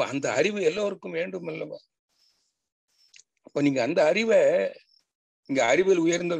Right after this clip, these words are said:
மெய்யறிவு பெற்றவர்கள் தான் மெய்யறிவு பெறாதவர்களுக்கு நீங்க உதவணும். அவங்க தவறுகள் செய்வாங்க,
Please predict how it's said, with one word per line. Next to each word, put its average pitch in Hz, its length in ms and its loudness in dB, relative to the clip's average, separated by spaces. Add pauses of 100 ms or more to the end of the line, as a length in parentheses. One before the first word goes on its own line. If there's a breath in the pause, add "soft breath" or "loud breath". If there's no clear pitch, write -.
மெய்யறிவு 190 540 0
பெற்றவர்கள் 156 640 -6
தான் 185 260 -2 (200)
மெய்யறிவு 165 640 -4
பெறாதவர்களுக்கு 147 880 -2
நீங்க 160 200 -6
உதவணும். 123 460 -8 (1400)
அவங்க 101 240 -8
தவறுகள் 120 540 -2
செய்வாங்க, 151 440 -2